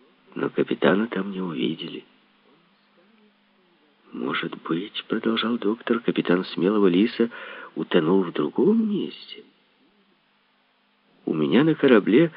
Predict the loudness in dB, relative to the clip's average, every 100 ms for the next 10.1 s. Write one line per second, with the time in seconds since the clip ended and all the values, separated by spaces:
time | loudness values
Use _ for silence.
0 | -14 -18 -16 -2 0 4 6 6 4 6
1 | 8 10 8 6 4 2 2 2 6 6
2 | 8 6 6 2 0 4 6 8 6 2
3 | 4 6 6 4 -2 -14 _ _ _ _
4 | _ _ _ _ -4 2 4 4 0 -2
5 | -6 4 10 10 8 0 0 -4 -2 -2
6 | 2 4 4 0 -12 0 0 4 4 4
7 | 2 0 -4 -4 -8 _ _ _ _ _
8 | _ _ -2 2 4 2 4 6 6 4
9 | 4 6 6 6 2 0 2 6 6 4